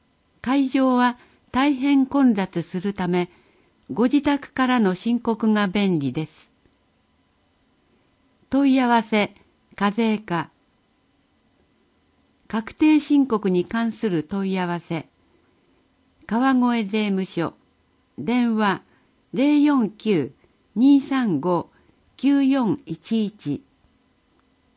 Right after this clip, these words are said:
なお、確定申告に関する問い合わせは、音声ガイダンスに従ってゼロ番を選択してください。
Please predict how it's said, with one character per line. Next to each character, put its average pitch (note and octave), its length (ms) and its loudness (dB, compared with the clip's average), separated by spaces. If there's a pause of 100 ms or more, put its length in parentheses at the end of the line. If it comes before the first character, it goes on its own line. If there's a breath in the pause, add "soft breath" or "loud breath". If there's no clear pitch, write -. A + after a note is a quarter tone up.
(140)
な A3 260 -2
お、 G#3+ 80 -12 (380 soft breath)
確 A3 240 -10
定 D4 240 0
申 D4 240 2
告 G#3+ 260 -2
に F3+ 140 0
関 A3+ 240 -2
す A3 180 -8
る E3+ 120 -2
問 G#3 280 -6
い G#3+ 60 -2
合 G#3 80 -6
わ G#3 100 -6
せ G3 160 -6
は、 F#3+ 200 -4 (440 soft breath)
音 C#4 240 2
声 C#4 300 -2
ガ C4 180 -4
イ A#3 120 0
ダ G3+ 120 -2
ン F#3 80 -2
ス D#3 160 -6
に D#3+ 140 -2
従 G3 380 -6
っ F#3 40 -8
て F#3 360 -8 (480 soft breath)
ゼ A#3 180 0
ロ D#4 180 2
番 G#3+ 320 0
を D#3 280 2
選 A3+ 280 -4
択 G#3+ 300 -6
し - 80 -10
て F#3 140 -8
く F3+ 120 -8
だ F3 140 -6
さ E3 180 -10
い。 C3+ 140 -10